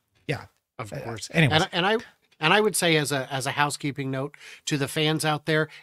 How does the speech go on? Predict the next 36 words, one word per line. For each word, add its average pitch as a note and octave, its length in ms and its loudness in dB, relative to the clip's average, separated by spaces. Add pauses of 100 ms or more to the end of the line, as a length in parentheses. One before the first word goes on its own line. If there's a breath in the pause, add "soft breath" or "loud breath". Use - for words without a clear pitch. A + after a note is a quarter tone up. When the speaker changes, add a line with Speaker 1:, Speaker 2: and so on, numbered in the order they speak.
(100)
Speaker 2:
and E3+ 240 0
the F3 80 0
trolls, D#3+ 560 0 (240 soft breath)
you C#3 100 -6
gotta E3 540 2
give D#3 160 -2
us D#3 140 -2
all D3+ 340 -2
thumbs C#3 380 -2
up. C3+ 320 -2
Otherwise, C3+ 560 -2
no B2+ 100 -2
one C3 180 -4
will B2+ 140 -6
see A#2+ 420 -8 (380 loud breath)
our E3+ 180 4
brilliance F#3 600 0
or C#3 240 -2
your C3+ 360 2
brilliance B2 580 -6
if A#2 260 -14
you're A2 200 -8
a G#2 60 -10
very G#2+ 420 -10
clever G2 380 -14
troll. F2 400 -18
So, G2 400 -14 (400 loud breath)
uh, A#2+ 240 -6
thumbs F3+ 300 -4
up F3+ 160 -2
all F3 160 0
around. E3 420 -2
It A#2 240 -20
really C3 240 -6
helps, A#2+ 380 -10 (120)
uh, A2 120 -12